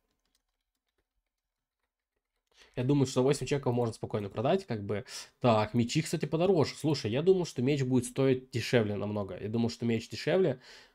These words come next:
э, но здесь он будет стоить больше сотки. Где-то можно за сто пятнадцать продать примерно. Ну, грубо говоря, даже там одиннадцать чеков плюс девять чеков, да, ну, там даже не девять, а восемь, наверное, э, печать куба.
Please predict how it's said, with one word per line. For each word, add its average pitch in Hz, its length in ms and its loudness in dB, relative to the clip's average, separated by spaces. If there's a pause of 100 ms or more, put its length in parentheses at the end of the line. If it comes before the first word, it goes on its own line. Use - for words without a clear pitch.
э, 104 320 -4
но 131 500 4
здесь 123 380 -2
он 123 160 0
будет 117 240 0
стоить 117 440 -2
больше 110 320 -4
сотки. 139 520 -2 (300)
Где-то 127 200 2
можно 120 340 2
за 104 140 -2
сто - 160 -4
пятнадцать 117 460 -4
продать 107 240 -4
примерно. 123 480 -2 (340)
Ну, 151 220 2
грубо 151 300 4
говоря, 131 340 6
даже 113 240 -2
там 101 220 -4
одиннадцать 165 420 0
чеков 151 580 0
плюс 110 220 -4
девять 151 340 0
чеков, 131 380 0
да, 127 240 2
ну, 107 180 -4
там 104 160 -6
даже 110 220 -6
не 110 80 -4
девять, 120 240 0
а 110 60 -8
восемь, 107 320 -4
наверное, 98 340 -8
э, 90 200 -10
печать - 280 -8
куба. 104 320 -8